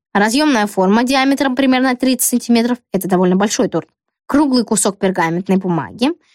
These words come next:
по размеру дна формы. Кусочек мягкого масла.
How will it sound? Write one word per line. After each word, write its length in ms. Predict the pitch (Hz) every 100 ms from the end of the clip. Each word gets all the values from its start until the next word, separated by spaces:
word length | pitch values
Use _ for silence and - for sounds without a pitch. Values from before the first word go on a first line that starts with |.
| _
по 100 | -
размеру 400 | 262 285 277 285
дна 160 | 262 269
формы. 400 | - 254 254 254 - _ _ _ _
Кусочек 420 | 349 403 359 -
мягкого 360 | 240 247 202
масла. 420 | 185 185 190 202